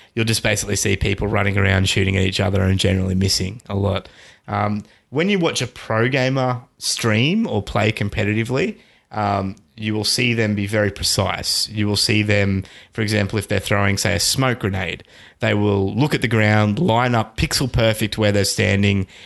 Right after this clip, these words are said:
look up, line up pixel perfect where they're sh-, where they're throwing it, and then they'll throw it and it'll land exactly where they want it halfway across the map.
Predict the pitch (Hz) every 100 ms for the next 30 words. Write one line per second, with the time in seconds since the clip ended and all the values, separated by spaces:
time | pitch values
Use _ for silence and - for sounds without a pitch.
0 | - - 131 135 104 95 107 107 113 113
1 | - - - 104 110 101 107 98 98 98
2 | 98 92 - - - 113 104 101 - 120
3 | 135 175 220 208 - - - 113 110 101
4 | 101 - 123 127 120 107 104 101 104 101
5 | 98 104 101 - 101 98 98 95 98 95
6 | 95 95 - 95 - - - 92 90 90